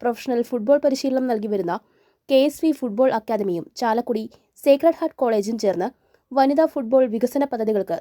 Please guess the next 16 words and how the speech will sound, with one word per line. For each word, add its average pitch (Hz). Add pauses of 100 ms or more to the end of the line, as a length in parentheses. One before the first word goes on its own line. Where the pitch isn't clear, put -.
തുടക്കമിട്ടിരുന്നു. 208 (520)
കോളേജിൽ 320
സീനിയർ 269
വനിതാ 240
ഫുട്ബോൾ 262
ടീം 254
ആരംഭിക്കുകയും 208 (380)
പരിശീലനം 302
നൽകി 262
വരികയും 208
ചെയ്യുന്നുണ്ട്. 175 (580)
പ്രസ്തുത 240
പദ്ധതികളിൽ 240 (160)
സിറ്റി -
ക്ലബിന്റെ 294
പങ്കാളിത്തം 220